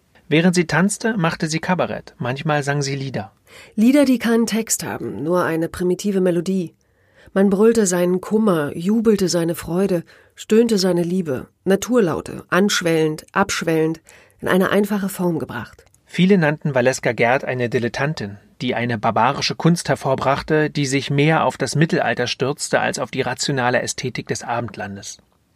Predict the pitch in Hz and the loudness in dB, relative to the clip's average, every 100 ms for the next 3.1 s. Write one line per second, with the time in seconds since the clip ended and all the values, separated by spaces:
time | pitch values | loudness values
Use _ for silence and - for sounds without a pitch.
0 | - - - - 160 170 - 220 220 185 | -20 -16 -16 -4 -2 -2 -2 -2 0 0
1 | 175 165 - 160 185 107 110 110 120 120 | 0 0 0 0 0 -2 -2 -2 -4 -6
2 | 120 - 135 160 160 - 143 123 123 101 | -6 -2 -4 -2 -6 -2 -2 -2 -4 -6
3 | - | -16